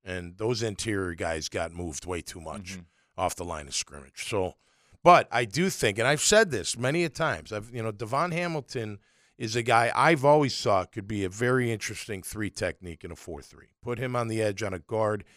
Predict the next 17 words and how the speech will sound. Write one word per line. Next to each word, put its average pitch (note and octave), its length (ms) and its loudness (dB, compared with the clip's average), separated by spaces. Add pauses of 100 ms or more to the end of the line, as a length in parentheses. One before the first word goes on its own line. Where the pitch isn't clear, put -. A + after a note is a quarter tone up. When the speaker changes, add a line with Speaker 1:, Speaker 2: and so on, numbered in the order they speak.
(180)
Speaker 1:
He F2+ 60 -16
doesn't G#2+ 200 -4
get A#2+ 180 -2
double A#2+ 280 4
teamed. G2+ 280 -4
He's F#2 100 -8
just - 120 -10
gotta G#2 200 -2
handle G2+ 240 -6
the F#2+ 80 -8
guy G2+ 200 -4
in F2+ 80 -8
front A#2 200 -4
of G#2+ 60 -4
him. A2+ 40 -6
Now, B2+ 100 -2
granted, D#3+ 320 4